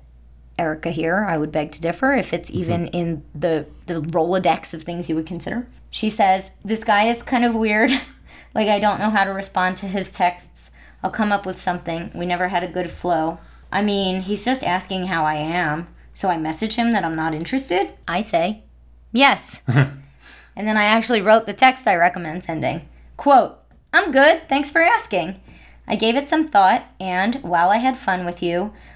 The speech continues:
Speaker 1: I don't think we're a match. Thanks for the live music, of course. Glad we met." And then I told her she can add a bet-, best of luck to you.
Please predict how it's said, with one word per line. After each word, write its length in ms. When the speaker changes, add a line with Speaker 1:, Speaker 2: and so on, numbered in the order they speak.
Speaker 1:
I 40
don't 140
think 160
we're 120
a 40
match. 420
Thanks 240
for 120
the 140
live 320
music, 340
of 140
course. 400
Glad 300
we 80
met." 260
And 120
then 100
I 80
told 240
her 80
she 220
can 160
add 180
a 40
bet-, 380
best 240
of 80
luck 240
to 100
you. 180